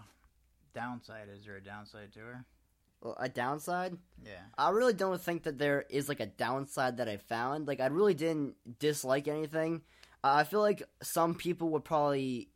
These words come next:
Speaker 2: you know, if it, if it wasn't me, some people don't like it when, like, female rappers are about, like, sexual stuff, which I don't really have, like, a, a problem with it. But, um, you know, it was, she, she makes good music.
Speaker 1: So what's her best song?
Speaker 2: Her best song?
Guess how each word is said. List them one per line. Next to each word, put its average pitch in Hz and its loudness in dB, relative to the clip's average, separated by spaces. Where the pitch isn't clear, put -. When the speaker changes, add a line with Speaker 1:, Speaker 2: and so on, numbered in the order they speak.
Speaker 2:
you 143 -4
know, 135 4
if 135 0
it, 165 2
if 156 4
it 175 0
wasn't 165 2
me, 147 2
some 170 0
people 165 -2
don't 139 2
like 143 0
it - -8
when, 135 -6
like, 123 -4
female 135 -2
rappers 123 0
are 131 0
about, 113 -2
like, 113 -4
sexual 123 -6
stuff, 120 -6
which 117 -10
I 120 -4
don't 113 -6
really 117 -6
have, 120 -10
like, 110 -12
a, 95 -10
a - -12
problem 117 -4
with 143 -4
it. 160 0
But, 123 0
um, 107 -4
you 123 -10
know, 110 -6
it 113 -6
was, 127 -12
she, - -16
she - -14
makes 151 -6
good 165 -6
music. 127 -4
Speaker 1:
So 135 -16
what's 131 -16
her 127 -12
best 120 -14
song? 120 -14
Speaker 2:
Her 135 -8
best 131 -4
song? 139 -4